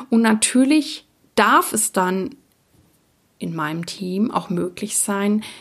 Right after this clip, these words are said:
über Dinge zu sprechen, die vielleicht noch nicht gut genug sind oder auch irgendwie gerade nicht so günstig laufen, bevor irgendwas an die Wand gefahren ist. Dann habe ich ja die Teamfähigkeit, die Harmonie.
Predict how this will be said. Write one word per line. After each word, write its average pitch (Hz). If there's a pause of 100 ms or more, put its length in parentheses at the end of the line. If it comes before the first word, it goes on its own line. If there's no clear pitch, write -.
(280)
über 214
Dinge 202
zu -
sprechen, -
die 196
vielleicht 170
noch 170
nicht -
gut 220
genug 190
sind 175
oder 175
auch -
irgendwie 185
gerade 180 (320)
nicht 190
so 202
günstig 202
laufen, 277 (420)
bevor 190
irgendwas 190
an 180
die 180
Wand 196
gefahren -
ist. - (720)
Dann 202
habe 226
ich 214
ja 208
die 190
Teamfähigkeit, 220
die 185
Harmonie. 190